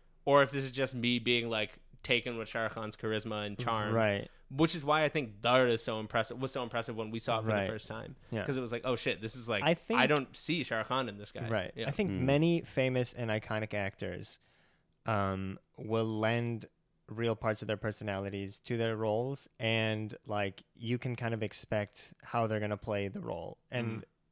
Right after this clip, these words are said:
Speaker 2: the bigger they are, the more you're just gonna see the star rather than the character.
Speaker 1: Yeah.
Speaker 3: Mm.
Speaker 2: You
Speaker 1: Yeah,
Speaker 2: know?
Speaker 1: that's right.
Speaker 2: Um, and we talked about this in the Kalhonoho episode, but it, I, you haven't seen that movie, have you?
Speaker 1: <laughs> No,
Speaker 2: Not
Speaker 1: we,
Speaker 2: in
Speaker 1: I
Speaker 2: full.
Speaker 1: fell asleep.
Speaker 2: But
Speaker 1: Yeah.
Speaker 2: I,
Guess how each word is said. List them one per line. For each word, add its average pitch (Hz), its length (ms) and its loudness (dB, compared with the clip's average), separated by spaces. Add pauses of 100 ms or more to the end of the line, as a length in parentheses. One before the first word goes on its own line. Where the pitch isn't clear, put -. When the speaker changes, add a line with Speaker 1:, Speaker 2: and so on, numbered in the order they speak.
Speaker 2:
the 131 100 -4
bigger 143 200 4
they 135 140 4
are, 120 180 6
the 113 80 0
more 117 180 2
you're 110 140 0
just 110 340 0
gonna 110 160 -2
see 110 320 -4
the 107 160 -8
star 101 540 0
rather 107 260 -2
than 101 320 -4 (240)
the 113 80 -2
character. - 440 -8 (180)
Speaker 1:
Yeah. 110 200 -2
Speaker 3:
Mm. 90 280 -4
Speaker 2:
You 107 120 0
Speaker 1:
Yeah, 107 80 4
Speaker 2:
know? 104 200 0 (160)
Speaker 1:
that's 113 240 -10
right. 120 80 4 (100)
Speaker 2:
Um, 110 180 0
and 117 320 2
we 147 100 4
talked 147 220 2
about 127 200 2
this 117 140 -2
in 110 120 -2
the 98 520 0
Kalhonoho 113 540 0
episode, 98 600 -2 (420)
but 104 420 2 (840)
it, 147 220 0
I, 135 220 2
you 139 220 0
haven't 135 260 2
seen 127 140 -2
that 110 140 0
movie, 101 220 -2
have 104 180 -2
you? 113 160 -4 (240)
Speaker 1:
<laughs> - 160 -20
No, 131 320 -4
Speaker 2:
Not 120 160 2
Speaker 1:
we, 135 100 4
Speaker 2:
in - 60 2
Speaker 1:
I 123 60 6
Speaker 2:
full. 107 80 4
Speaker 1:
fell 123 140 6
asleep. 104 380 -6
Speaker 2:
But 143 180 2
Speaker 1:
Yeah. 104 120 -6
Speaker 2:
I, 143 160 0